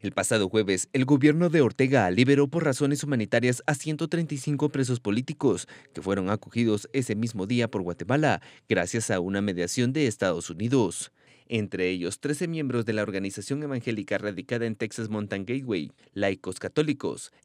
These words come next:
estudiantes y otras personas que Ortega y Murillo consideran una amenaza para su régimen autoritario. Ortega, que gobernó en la década de mil novecientos ochenta tras el triunfo de la revolución sandinista,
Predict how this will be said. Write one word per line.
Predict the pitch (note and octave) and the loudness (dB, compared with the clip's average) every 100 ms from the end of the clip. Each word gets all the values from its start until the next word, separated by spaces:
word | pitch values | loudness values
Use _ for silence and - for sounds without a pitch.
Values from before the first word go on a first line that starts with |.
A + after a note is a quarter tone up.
| - | -4
estudiantes | E3+ - A2+ B2 A2+ F2+ E2+ - _ | -4 -4 -2 0 -2 -6 -10 -14 _
y | E3+ | 2
otras | C3+ C3+ C3+ | 2 2 -4
personas | - A2 B2 A2+ A#2 | -4 -4 -2 -2 -4
que | - G#2 | -2 -2
Ortega | F2 A#2 F#2+ | -2 -2 0
y | F2+ | -2
Murillo | E2+ A#2+ C3 G#2+ - - _ | -2 -4 0 -2 -2 -12 _
consideran | G2+ F#2 D#3 D3 C3 B2 - | -10 -8 -4 -2 0 -4 -4
una | E3 D3 | -6 -4
amenaza | D#3 C3 G#2+ A2+ D3 | -4 -4 -4 -4 -4
para | D#3 D3 | -4 -4
su | C#3 B2 | -4 -4
régimen | A2+ - C#3+ D3+ D3+ | -4 -4 -4 -4 -2
autoritario. | C3 G#2+ F2+ D#2+ G#2+ C3+ C#3 E2 - _ _ _ _ _ _ _ _ _ _ _ _ _ _ | -4 -4 -6 -2 -2 0 0 0 -6 _ _ _ _ _ _ _ _ _ _ _ _ _ _
Ortega, | A#2+ A2+ A2 F#2+ E2+ | 0 4 4 4 4
que | - | 2
gobernó | A2 A2 G2+ A2 A2 | 4 4 4 4 4
en | G2+ | 4
la | F#2 | 2
década | G#2 A2 A#2 G#2+ | 2 4 4 4
de | G2 | 4
mil | A#2+ | 4
novecientos | D3 C#3+ C3+ C3+ C#3 | 2 0 0 -2 0
ochenta | B2 B2 G2+ D#2+ F2 | 0 0 0 0 0
tras | G2+ G#2 | 0 0
el | G2 | -2
triunfo | - A#2+ C3+ | 2 2 2
de | C3 | 2
la | A2 G2+ | 2 2
revolución | G2+ F2+ F2+ - A#2 A2+ | 0 0 -2 0 2 2
sandinista, | G#2+ F2 F#2+ F#2 - E2+ | 0 0 -2 -2 -2 -4